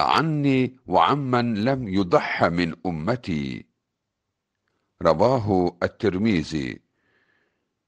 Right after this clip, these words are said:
İmam Tirmizinin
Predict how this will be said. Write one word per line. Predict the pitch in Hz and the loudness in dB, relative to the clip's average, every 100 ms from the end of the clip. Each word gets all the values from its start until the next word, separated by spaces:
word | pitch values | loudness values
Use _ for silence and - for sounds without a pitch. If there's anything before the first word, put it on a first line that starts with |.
| _ _ _ _ _ _ _ _ _ _ | _ _ _ _ _ _ _ _ _ _
İmam | 110 143 165 | 4 4 2
Tirmizinin | - 107 98 117 85 87 82 101 | 0 0 2 0 2 0 0 -2